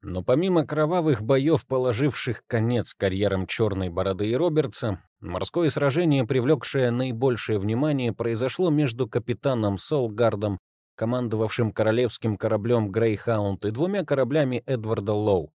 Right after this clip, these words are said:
самого жестокого пирата того времени. Бой произошел в водах к востоку от Лонг-Айленда и продолжался более восьми часов.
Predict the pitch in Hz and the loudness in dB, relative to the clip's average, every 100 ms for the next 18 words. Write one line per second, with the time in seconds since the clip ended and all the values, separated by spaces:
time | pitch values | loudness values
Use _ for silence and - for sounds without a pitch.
0 | _ _ - 98 92 87 85 95 - 135 | _ _ -6 -4 -2 -4 -4 -6 -4 -4
1 | 117 101 95 104 131 107 101 104 101 101 | -2 -4 -2 0 0 0 -2 -2 -2 -2
2 | 117 95 87 80 _ _ _ _ _ _ | -2 -4 -8 -14 _ _ _ _ _ _
3 | _ - 95 117 113 104 101 101 120 104 | _ 0 2 4 2 0 0 -2 -2 -4
4 | 92 123 143 107 - 107 101 - 131 123 | -2 0 2 0 -2 -4 -2 -2 -2 -2
5 | 107 117 117 113 135 104 92 82 78 78 | 0 0 -2 0 0 0 -2 -6 -10 -8
6 | 113 127 135 156 147 135 107 151 127 113 | -6 -2 0 2 0 -2 0 2 4 2
7 | 117 - 127 110 107 - 101 | 0 -2 -6 -6 -8 -6 -8